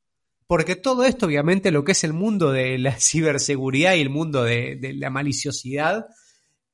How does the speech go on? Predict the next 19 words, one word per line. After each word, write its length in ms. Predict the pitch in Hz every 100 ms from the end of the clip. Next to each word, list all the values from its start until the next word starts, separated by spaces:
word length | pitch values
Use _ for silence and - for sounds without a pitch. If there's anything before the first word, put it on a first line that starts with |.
| _
tiene 200 | 202 220
muchos 300 | 160 185 143
roles. 420 | 240 320 151 120
O 40 | 127
sea, 160 | 120
hay 60 | 143
gente 300 | - 180 -
de 240 | 123 123 127
ventas, 720 | 127 123 165 190 196 175 160
hay 120 | 135
gente 300 | 117 165 160
que, 100 | 139
diseñadores 760 | - 123 120 127 123 156 202 165
que 120 | 135
diseñan 440 | 123 110 147 131
sitios 380 | 117 156 151 135
web 180 | 110 117
falsos, 800 | 117 190 190 185 - 170 151 147
eh, 220 | 131 -